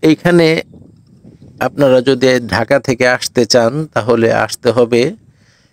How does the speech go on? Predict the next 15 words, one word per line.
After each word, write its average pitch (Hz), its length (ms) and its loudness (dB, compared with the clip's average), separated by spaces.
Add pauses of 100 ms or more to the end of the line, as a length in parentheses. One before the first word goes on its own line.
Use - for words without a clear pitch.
(100)
গুলিস্তান 120 760 0 (1500)
সুন্দরবন 123 600 2 (100)
স্কয়ারের 104 460 -2
মার্কেটের 107 500 -4
সামনে 104 360 -6
থেকে 104 340 -2 (120)
বাস 107 300 -2 (140)
ছাড়ে 107 340 0 (1400)
যমুনা 113 420 0 (100)
অথবা 110 320 -2
নবকলি 113 560 0
পরিবহন, 110 560 0 (280)
কমরগঞ্জ 113 600 0
এসে 101 240 -2
নামবেন 104 380 0